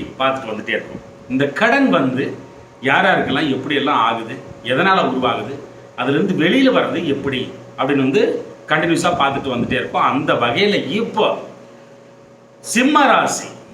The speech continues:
மற்றும் சிம்மம் லக்னம் இதில் பிறந்தவர்களுக்கு இந்த கடன் சுமை பற்றிய விரிவான அலசல் அப்படிங்கிறது வந்து இப்போ வந்து பார்க்கலாம். கடன் வந்து ஏன் ஏற்படுது, எப்படி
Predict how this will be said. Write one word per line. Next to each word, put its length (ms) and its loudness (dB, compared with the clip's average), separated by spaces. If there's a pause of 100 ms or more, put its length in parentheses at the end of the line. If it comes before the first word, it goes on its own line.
(120)
மற்றும் 400 2 (240)
சிம்மம் 540 2 (180)
லக்னம் 360 0 (760)
இதில் 360 2
பிறந்தவர்களுக்கு 640 0 (800)
இந்த 180 4 (460)
கடன் 400 4
சுமை 200 4 (140)
பற்றிய 420 -2 (280)
விரிவான 440 4 (140)
அலசல் 400 0 (120)
அப்படிங்கிறது 440 -2
வந்து 160 2 (520)
இப்போ 160 -4
வந்து 220 0
பார்க்கலாம். 340 -2 (100)
கடன் 320 2
வந்து 200 0 (260)
ஏன் 180 2 (120)
ஏற்படுது, 400 -2 (4000)
எப்படி 240 4